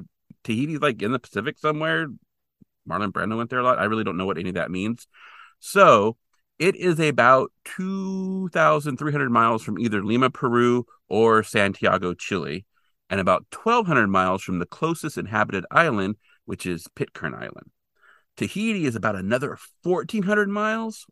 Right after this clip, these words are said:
or twenty-six hundred miles from Easter Island. Auckland, New Zealand is about four thousand four hundred miles to the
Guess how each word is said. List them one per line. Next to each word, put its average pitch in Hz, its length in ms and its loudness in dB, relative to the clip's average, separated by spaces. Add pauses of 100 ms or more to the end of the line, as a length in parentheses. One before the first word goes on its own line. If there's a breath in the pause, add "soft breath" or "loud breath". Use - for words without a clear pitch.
or 185 180 -2
twenty-six 135 800 -4
hundred 95 240 -2
miles 90 320 -2
from - 120 -12
Easter - 220 -10
Island. 64 280 -8 (1160)
Auckland, 165 480 2
New 127 180 4
Zealand 170 520 0
is 147 160 -2
about 143 440 6
four 180 320 0
thousand 143 420 2
four 175 320 0
hundred 156 220 4
miles 117 320 4
to 104 60 -8
the 104 160 -2